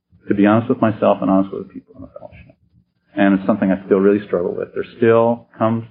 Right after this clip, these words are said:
times when I have some secrets that I want to hold on to. Or there's something I'm so ashamed of that I don't want to share. And then there are these moments, and I have them. It seems like, I don't, I don't know. I try to think why they are, but periodically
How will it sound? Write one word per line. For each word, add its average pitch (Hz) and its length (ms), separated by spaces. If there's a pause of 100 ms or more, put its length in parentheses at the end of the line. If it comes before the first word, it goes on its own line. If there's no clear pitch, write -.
times 120 400
when 95 100
I 95 120
have 110 400 (400)
some - 200
secrets - 380 (440)
that 95 120
I 92 40
want 92 160
to 87 40
hold 92 220
on 87 140
to. - 60 (920)
Or 104 360
there's 95 160
something 101 220
I'm 90 160
so 98 80
ashamed 101 380
of - 200 (360)
that 98 100
I 90 60
don't 90 120
want 87 160
to - 100
share. - 300 (1080)
And 95 400 (300)
then 131 260
there 127 140
are 127 60
these 123 160
moments, 104 520
and 95 100
I 98 160
have 107 260
them. 101 220
It 120 160
seems 208 140
like, 143 140
I - 20
don't, - 260
I 113 100
don't 95 140
know. 90 320
I 104 100
try 139 160
to 110 280
think 107 180
why 107 160
they 98 120
are, 92 120
but 113 180
periodically 135 680